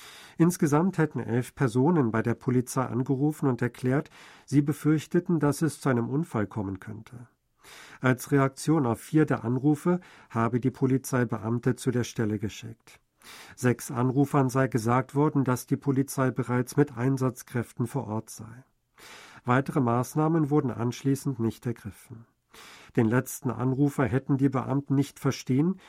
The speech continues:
und daher auch nicht antworten können. Zudem stellte sich heraus, dass die Polizei auch dann keine angemessenen Maßnahmen eingeleitet hatte,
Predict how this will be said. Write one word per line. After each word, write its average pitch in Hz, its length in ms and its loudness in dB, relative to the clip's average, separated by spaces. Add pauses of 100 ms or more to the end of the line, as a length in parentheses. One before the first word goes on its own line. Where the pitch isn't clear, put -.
(200)
und 139 160 0
daher 113 300 0
auch 120 140 -4
nicht 151 220 -2
antworten 110 600 -6
können. 110 260 -16 (960)
Zudem 190 300 4
stellte 156 340 2
sich 135 200 -4
heraus, 131 520 2
dass 143 300 2
die 143 120 2
Polizei 135 560 0
auch 120 160 -4
dann 143 320 0
keine 120 380 0
angemessenen 127 640 0
Maßnahmen 120 560 0
eingeleitet 131 800 -2
hatte, 156 280 0